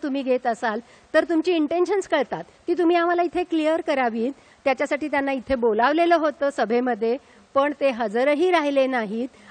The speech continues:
आणि त्यांनी इथे प्रत्यक्षात स्पष्टीकरण दिलं नाही आणि त्यामुळे त्यांचा जीबीमध्ये एकमताने ठराव झाला.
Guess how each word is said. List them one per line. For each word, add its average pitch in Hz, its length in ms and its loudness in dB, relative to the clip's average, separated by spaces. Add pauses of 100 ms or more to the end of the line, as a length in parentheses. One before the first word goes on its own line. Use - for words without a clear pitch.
आणि 240 200 -2
त्यांनी 240 340 -4
इथे 240 300 -4 (720)
प्रत्यक्षात 339 760 0
स्पष्टीकरण 240 600 -4
दिलं 208 260 -2
नाही 202 280 -6
आणि 214 300 -6
त्यामुळे 214 460 -2
त्यांचा 214 400 -6
जीबीमध्ये 214 760 -4 (320)
एकमताने 254 800 0
ठराव 254 360 2
झाला. 190 360 -4